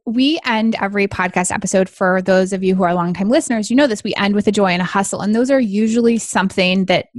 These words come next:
one or both of us have invested in that bring us tremendous amount of joy or efficiency or stress release or whatever it is, right? Like, you hear us talk on this show all the time about stuff that we invest in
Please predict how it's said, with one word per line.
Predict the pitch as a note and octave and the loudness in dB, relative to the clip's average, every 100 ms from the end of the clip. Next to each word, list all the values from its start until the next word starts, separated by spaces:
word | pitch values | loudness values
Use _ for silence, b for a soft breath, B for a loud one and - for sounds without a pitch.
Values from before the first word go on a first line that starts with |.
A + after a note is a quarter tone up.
| G3+ | -6
one | G3+ G3+ A3 | -2 0 0
or | |
both | G3 F#3 | 0 -2
of | F3 | -2
us | F3+ - | -4 -2
have | F#3 | -2
invested | F#3 F#3 F3+ - G3 F#3 | 0 2 0 0 -2 0
in | G#2 F3 | 0 -2
that | - | -2
bring | G3 G3 | -2 0
us | G3+ G3+ | 0 -2
tremendous | - G3+ G3 F3+ F#3 G#3 - - | -2 0 2 2 0 -2 -4 -2
amount | F#3+ F3+ F#3 - | 0 0 0 0
of | F3 F3 - G#3 | 0 0 -4 -8
joy | - G3+ F#3+ F#3+ F#3 G3 | -2 0 0 2 0 0
or | - F3 D#3+ E3 - | 0 0 2 0 -2
efficiency | F#3 - G3+ G3+ F#3+ - G3 F3+ | -4 0 0 2 -2 0 0 0
or | F3+ E3 E3+ F3 b b b b | 0 -2 -2 -4 b b b b
stress | - - G3 F#3 - | -8 -4 -2 -2 -4
release | G3+ G3+ F#3 F3+ F#3 | -2 0 2 0 -2
or | D3 F3+ | -6 -2
whatever | G3+ G#3 G#3 G#3 | -2 -2 -2 -2
it | G3+ | 0
is, | F3 E3+ - | 0 -2 -2
right? | G3 - | -4 0
Like, | A3 G#3 | -2 0
you | A#3+ | -2
hear | A#3 C4+ A#3+ | 0 2 2
us | A#3 | 0
talk | - G#3 G3 | -2 0 0
on | G3 | 0
this | F#3+ - | -2 -2
show | - F#3+ F3+ | 0 0 0
all | - G3 F#3+ | 0 2 0
the | F#3+ | -4
time | - F3+ F#3+ A3 | -6 0 2 2
about | A#3 F#3+ - | 2 0 -2
stuff | - - G3 - | -4 -2 -2 -2
that | F#3+ | -4
we | F3+ G3 G#3+ | 0 0 2
invest | A3 F#3 D#3+ - B3+ | 2 0 -4 -4 0
in | C#4+ D4+ | 2 2